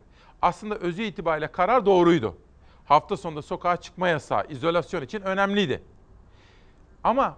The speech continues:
uygulanış biçiminde çok hatalar yapıldı ve istemediğimiz, siz bilim insanlarının hoşuna gitmeyen, Sağlık Bakanı'nın da,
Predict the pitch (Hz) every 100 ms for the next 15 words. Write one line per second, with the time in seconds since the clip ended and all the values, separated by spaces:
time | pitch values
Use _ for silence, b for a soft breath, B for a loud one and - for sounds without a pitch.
0 | - 160 180 202 214 247 - 196 - 190
1 | 175 208 - 226 - 170 180 170 190 226
2 | 220 220 185 190 190 190 185 b b -
3 | 127 - 240 233 160 160 131 - b b
4 | - 196 139 175 214 196 - 170 165 180
5 | 214 160 151 185 180 170 - 165 127 -
6 | 160 190 180 170 170 165 202 170